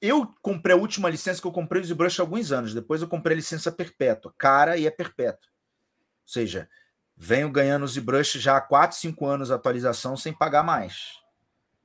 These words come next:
E eles prometeram, "A gente vai se unir à Maxon e as licenças perpétuas continuam." A Maxon agora falou, "Não." Isso é prejuízo.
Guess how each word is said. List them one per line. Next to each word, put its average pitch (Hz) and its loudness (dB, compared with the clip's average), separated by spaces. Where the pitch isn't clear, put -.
E 117 -4
eles 127 -2
prometeram, 156 2
"A 98 -14
gente 110 -10
vai 123 2
se - -6
unir 113 -2
à 107 0
Maxon 131 -2
e 170 -2
as 135 0
licenças 127 -8
perpétuas 127 -6
continuam." 127 -8
A 104 -6
Maxon 117 -2
agora 117 4
falou, 156 0
"Não." 131 2
Isso - -2
é 127 0
prejuízo. 143 -4